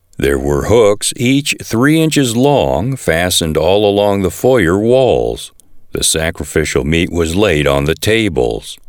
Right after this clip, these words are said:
Inside the inner courtyard were two rooms,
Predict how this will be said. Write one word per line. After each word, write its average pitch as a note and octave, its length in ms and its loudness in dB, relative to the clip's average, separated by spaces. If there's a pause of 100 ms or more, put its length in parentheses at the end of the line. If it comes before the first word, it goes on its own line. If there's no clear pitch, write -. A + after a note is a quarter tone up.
(600)
Inside C3 560 2
the F2 260 0
inner D#3+ 180 0
courtyard D#2+ 760 0
were A#2+ 180 0
two D#3+ 240 0
rooms, G2 800 -2